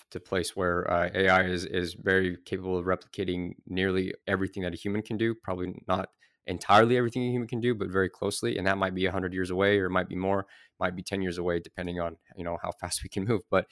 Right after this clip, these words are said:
what I'm getting at is that there, there are definitely limits w-, that we need to impose. Where I draw the line are things such as merging artificial intelligence with, you know, that A I human symbiosis. So there's a lot of talk right now about m-, merging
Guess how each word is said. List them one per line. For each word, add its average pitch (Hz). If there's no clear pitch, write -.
what 135
I'm 147
getting 117
at 101
is 95
that 95
there, 104
there 104
are 101
definitely 110
limits 98
w-, 98
that 98
we 95
need 95
to -
impose. 87
Where 101
I 127
draw 123
the 113
line 104
are 95
things 98
such -
as 92
merging 104
artificial 98
intelligence 95
with, 92
you 101
know, 90
that 92
A 104
I 98
human 92
symbiosis. 87
So 95
there's 92
a 98
lot 107
of 101
talk 98
right 98
now 98
about 90
m-, 92
merging 95